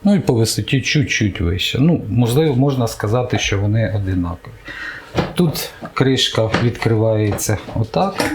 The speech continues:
і догори. В цієї кришка, отут замок, для того, щоб під паром працювала. Ну, якщо на замок не включиш, навіть при відкритій кришці вона не включиться.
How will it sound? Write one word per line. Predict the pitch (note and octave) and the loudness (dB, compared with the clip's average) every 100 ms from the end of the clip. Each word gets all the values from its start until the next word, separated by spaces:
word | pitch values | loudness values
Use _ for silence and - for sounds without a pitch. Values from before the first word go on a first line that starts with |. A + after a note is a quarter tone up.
| D4+ - - - - - - - - - - - - - | -6 -12 -14 -20 -20 -20 -18 -18 -18 -20 -20 -20 -20 -2
і | B2 | 0
догори. | C3 C3+ C3 C3+ C3+ C3 - - - - - - - - - - - - - - | 2 2 4 4 2 0 -4 -18 -20 -14 -12 -10 -10 -12 -10 -14 -16 -20 -20 -20
В | - | -6
цієї | - D3 D3+ F3+ F3 | 0 4 4 4 2
кришка, | - D#3 D#3+ - - | 2 2 2 0 0
отут | C#3 - A2+ - A#2+ G2+ - - | 0 0 0 2 0 -2 -10 -4
замок, | G#2+ G#2 B2 C3+ E3+ - - - - - - - - - - - | 0 2 4 2 2 -4 -10 -14 -10 -6 -2 -2 -2 -8 -14 -4
для | A#2 | 0
того, | B2+ C#3 B2+ B2+ | 2 2 2 2
щоб | - A#2+ B2 B2 | 2 2 2 2
під | A#2+ - | 0 0
паром | - B2 B2 B2 B2 - - - | 2 2 2 2 0 -6 -20 -2
працювала. | A2+ G#2+ A#2 A#2 A#2+ A2+ A2+ | -2 0 0 2 2 0 2
Ну, | C3 C#3 A2+ F2+ - - - - - - - | 2 4 2 -2 -6 -6 -2 -2 -4 -10 -4
якщо | A2+ - A#2+ | -2 0 2
на | A#2 | 2
замок | G#2+ - A#2+ G#2+ | 2 0 0 0
не | A2+ | 0
включиш, | A2+ - D3 D#3 G2 G2 | -2 0 0 0 -4 -2
навіть | G#2 G#2+ A2 | 0 0 -2
при | - G#2 | 0 0
відкритій | G#2+ - A2 G2 G2+ | 0 0 -2 0 -2
кришці | - C#3+ - - | -2 -4 -4 -4
вона | G2 G2+ G#2 | -2 0 0
не | G2+ | 0
включиться. | F#2 F2+ F2+ - - - | -4 -6 -6 -6 -8 -8